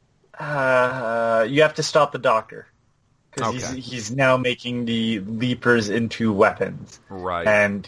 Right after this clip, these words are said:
Speaker 1: clearly he's a ba-, he's the, he's kind of the big bad as far as I can tell.
Speaker 2: Yeah.
Speaker 1: Um,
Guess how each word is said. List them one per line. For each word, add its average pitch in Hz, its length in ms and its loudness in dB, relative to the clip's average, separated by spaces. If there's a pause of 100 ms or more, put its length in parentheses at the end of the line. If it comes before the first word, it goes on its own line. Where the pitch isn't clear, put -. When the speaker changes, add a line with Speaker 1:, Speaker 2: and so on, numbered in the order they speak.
Speaker 1:
clearly 135 460 0
he's 117 300 -2
a 117 60 2
ba-, 107 260 2
he's 113 300 -10
the, 107 280 -8 (440)
he's 160 440 2
kind 170 300 2
of 147 120 -4
the 147 80 2
big 135 280 -4
bad 104 340 -2
as 95 140 -8
far 110 220 0
as 101 100 -8
I 101 140 0
can 92 320 -12 (180)
tell. - 340 -14 (1000)
Speaker 2:
Yeah. 110 200 -12 (100)
Speaker 1:
Um, 95 680 -6